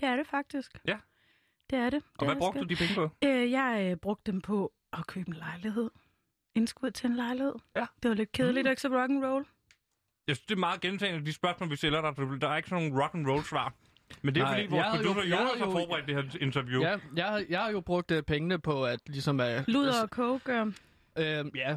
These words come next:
Speaker 3: måske lidt, men i hvert fald at sådan køre, øh, mit, øh, band Kongigant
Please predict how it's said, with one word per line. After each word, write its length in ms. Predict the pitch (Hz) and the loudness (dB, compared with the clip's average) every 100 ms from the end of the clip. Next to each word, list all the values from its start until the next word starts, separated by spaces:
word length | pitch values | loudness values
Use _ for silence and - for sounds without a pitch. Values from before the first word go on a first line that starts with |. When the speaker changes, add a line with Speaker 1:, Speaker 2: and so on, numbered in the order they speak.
| 139 | -2
Speaker 3:
måske 360 | 143 - 160 | -6 0 0
lidt, 320 | 147 156 - 156 | 2 0 0 -2
men 200 | 151 135 | -2 -4
i 120 | 156 | -2
hvert 220 | 165 165 | -2 0
fald 180 | 180 160 | -2 -2
at 140 | 143 | -2
sådan 320 | - 160 147 | -4 -4 -4
køre, 500 | 135 156 151 151 143 | -2 0 2 2 2
øh, 160 | 139 131 | 0 0
mit, 260 | 135 139 139 | -2 -2 0
øh, 140 | 131 | 0
band 280 | 151 151 190 - - - | 0 0 -2 -8 -16 -2
Kongigant 680 | 151 147 147 170 156 - | -2 0 0 0 -2 -16